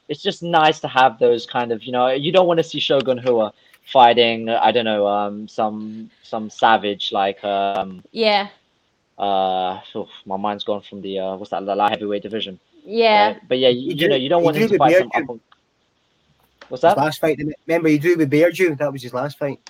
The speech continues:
Speaker 2: Yeah, drew with Paul Craig in his last fight.
Speaker 1: Oh, right, yeah, yeah, yeah. But,
Speaker 2: But
Speaker 1: um, yeah, but y-, you don't want him to fight, like, some super young, up-and-coming, oh,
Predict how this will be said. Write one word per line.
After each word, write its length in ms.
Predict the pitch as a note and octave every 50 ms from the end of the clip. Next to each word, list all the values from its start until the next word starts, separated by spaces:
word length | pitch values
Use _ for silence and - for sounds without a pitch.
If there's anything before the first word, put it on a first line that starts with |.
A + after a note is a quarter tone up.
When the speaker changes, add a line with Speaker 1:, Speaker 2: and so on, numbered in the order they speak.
| _ _ _
Speaker 2:
Yeah, 340 | - G#3+ A3+ A#3 A3 G#3 G#3 G#3
drew 180 | B3 A3+ A3
with 180 | A3 G#3+ G#3+ G#3+
Paul 200 | - A#3+ A3 G#3+
Craig 380 | A3 - A3 A3 G#3+ G3+ G3
in 120 | G#3 G3 F#3+
his 160 | G3 G3+ -
last 340 | G#3+ G3+ G3+ G3+ G3+ - -
fight. 400 | G3 F#3+ F#3+ F#3+ F#3 F#3 F#3 - _ _ _ _ _ -
Speaker 1:
Oh, 240 | A#2+ B2 B2 A#2+ A#2
right, 240 | A#2+ B2 B2 A#2 A2+
yeah, 160 | A2+ A#2+ A#2
yeah, 180 | A#2+ A#2+ A#2+ A#2+
yeah. 220 | A#2+ A#2+ A#2 G#2+ - - - - _ _ _ _ - - _ _ _ _
But, 100 | - C#3+
Speaker 2:
But 20 | C3
Speaker 1:
um, 300 | C#3 C3+ C3+ C3+ C3 C3 B2+
yeah, 280 | D3+ D3+ D3 B2+ A2 - -
but 120 | C#3+ C#3
y-, 140 | D3 D3 - _ _ _ _ _ _ _ _ _ _ _ _ _ _
you 120 | - D#3 F3
don't 180 | F3+ F3 E3+
want 180 | D3 E3 E3 D#3+
him 60 | D#3 D3
to 100 | C3+ B2
fight, 260 | - C#3 A#2 A2 -
like, 160 | A2+ A#2 -
some 320 | - - A#2 A2+ A2 G#2+
super 240 | G#2 - - - -
young, 240 | A2+ A2 A#2 A2+ A2+
up-and-coming, 720 | A2 A2 - A#2+ A2+ A2 A#2 A#2 A2+ A2 G#2+ G#2+ G#2+ G#2+ - -
oh, 420 | A#2+ A#2 A2 A2 G#2+ G#2+ A2 -